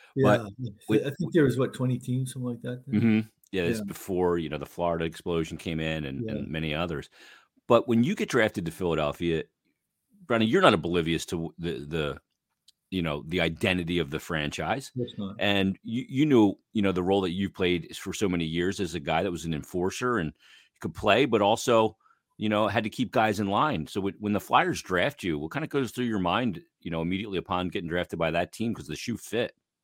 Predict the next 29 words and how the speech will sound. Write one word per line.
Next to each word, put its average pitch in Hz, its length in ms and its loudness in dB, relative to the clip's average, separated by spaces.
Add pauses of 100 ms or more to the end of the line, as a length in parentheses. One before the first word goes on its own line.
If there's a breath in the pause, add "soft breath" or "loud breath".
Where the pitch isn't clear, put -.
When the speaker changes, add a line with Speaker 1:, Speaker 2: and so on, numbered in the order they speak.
(360)
Speaker 1:
Well, 143 280 6
I 143 140 4
knew 170 220 6
what 139 120 8
it, 120 140 4 (180)
I 135 120 2
knew 151 240 4
what 127 180 2
their 123 180 4
identity 120 540 0
was. 117 460 -2
I 120 80 -2
mean, 123 200 2
we 143 100 2
used 139 140 0
to 123 60 -6
watch, 139 300 2
there's 127 140 -2
a 131 60 0
lot 156 160 2
of 135 80 0
guys 131 260 2
that 131 80 -2
were 113 100 -6
from 127 240 -4
that 120 160 0
local 120 360 0
area 123 340 -2
too. 156 380 -4